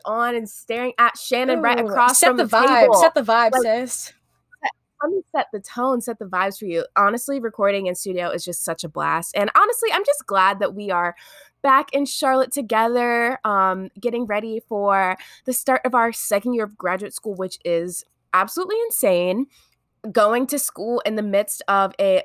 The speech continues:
Speaker 1: global pandemic, it's, it's definitely interesting.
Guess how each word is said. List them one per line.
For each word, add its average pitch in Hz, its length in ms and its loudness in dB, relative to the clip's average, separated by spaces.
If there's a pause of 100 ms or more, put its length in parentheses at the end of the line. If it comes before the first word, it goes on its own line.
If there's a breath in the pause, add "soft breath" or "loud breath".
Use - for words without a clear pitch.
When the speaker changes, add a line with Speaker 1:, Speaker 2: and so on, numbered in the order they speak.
Speaker 1:
global 190 460 -4
pandemic, 233 800 -2 (100)
it's, - 320 -6
it's 254 180 -4
definitely 381 460 -2
interesting. 196 720 -4